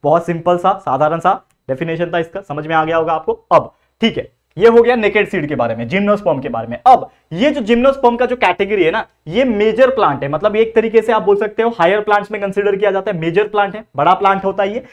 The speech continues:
और इसका जो ग्रुप है ये phanerogams के अंडर में आता है, और already हमने पढ़ा हुआ है, phanerogams are divided into two parts, that is gymnosperm and angiosperm। तो जिम्नोस्पर्म भी क्या है, एक बहुत अच्छा मेजर प्लांट्स है जो phanerogams के कैटेगरी में आ जाता है। और लगभग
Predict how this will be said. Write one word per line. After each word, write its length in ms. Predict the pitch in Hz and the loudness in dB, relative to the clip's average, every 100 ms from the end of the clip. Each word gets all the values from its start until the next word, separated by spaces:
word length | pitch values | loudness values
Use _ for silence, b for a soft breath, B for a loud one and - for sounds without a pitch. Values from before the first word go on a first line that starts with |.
| B - | B 4
और 420 | 240 185 302 403 _ - | 8 8 8 4 _ -8
इसका 260 | 202 - | -2 2
जो 140 | 311 311 | 2 2
ग्रुप 340 | 196 311 320 | 2 2 4
है 260 | 190 131 180 | 2 2 0
ये 160 | 247 214 | 2 0
phanerogams 640 | 196 226 254 240 208 208 | -2 0 2 2 0 -2
के 80 | - | 0
अंडर 300 | 196 170 175 | 0 2 0
में 80 | 175 | 0
आता 220 | 127 160 | -2 -2
है, 60 | 180 | -2
और 160 | 208 | -2
already 280 | 226 240 233 | -2 0 -2
हमने 180 | 220 226 | -2 -2
पढ़ा 200 | 175 160 | 2 2
हुआ 160 | 143 233 | 4 2
है, 80 | |
phanerogams 460 | 180 175 180 185 175 | 2 0 0 0 0
are 120 | 180 | 0
divided 320 | 156 156 160 | 0 0 -2
into 180 | 160 165 | -8 -8
two 120 | 165 160 | -6 -2
parts, 120 | 170 | 0
that 140 | 151 151 | -2 -4
is 80 | 143 | -8
gymnosperm 380 | 143 151 160 160 | -8 -6 -6 -4
and 180 | 135 | -6
angiosperm। 380 | 120 120 117 117 - B B | -6 -6 -6 -10 -12 B B
तो 60 | 170 | -4
जिम्नोस्पर्म 520 | 151 190 220 226 220 | -2 0 -2 0 -2
भी 100 | 226 | 0
क्या 120 | 233 | 0
है, 80 | 226 | 0
एक 100 | 185 | 2
बहुत 160 | 180 196 | 2 0
अच्छा 240 | 185 214 | 0 -2
मेजर 280 | 185 156 190 | -2 -2 -2
प्लांट्स 340 | 190 185 185 | -2 -2 -2
है 60 | 220 | -4
जो 100 | 190 | -2
phanerogams 580 | 196 156 170 175 170 165 | 0 0 -2 -2 -4 -6
के 100 | 165 | -2
कैटेगरी 400 | 143 147 160 165 | -2 -2 -4 0
में 100 | 170 | 2
आ 120 | 160 | 2
जाता 240 | 156 143 | 2 0
है। 60 | 214 | 2
और 160 | 190 160 | 2 2
लगभग 400 | 233 277 262 | 2 4 2